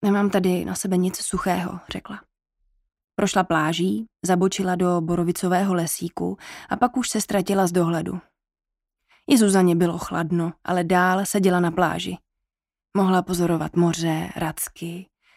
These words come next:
ostrov vystupující v dálce z vody, jenže ona měla před očima pořád to tetování. Vlaštovky.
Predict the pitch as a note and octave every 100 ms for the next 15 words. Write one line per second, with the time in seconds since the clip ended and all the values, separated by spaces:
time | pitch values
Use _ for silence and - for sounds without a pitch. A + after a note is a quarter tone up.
0 | _ _ - G3 - G3 F#3 F3 - -
1 | F3+ - F#3+ - F#3+ F#3 - F3 E3 F#3
2 | E3 E3+ - E3 D#3 D#3 E3+ G3 G#3 -
3 | _ _ G3 G3+ F3 E3+ - A3 G#3 E3
4 | D#3+ D#3+ D#3+ D#3+ - F3 F3+ - E3+ E3
5 | - - F3+ F3 F3 F#3 - F3+ - F3
6 | G3 F3+ D3+ D3+ D3 - _ _ _ _
7 | _ _ - E3+ - - - -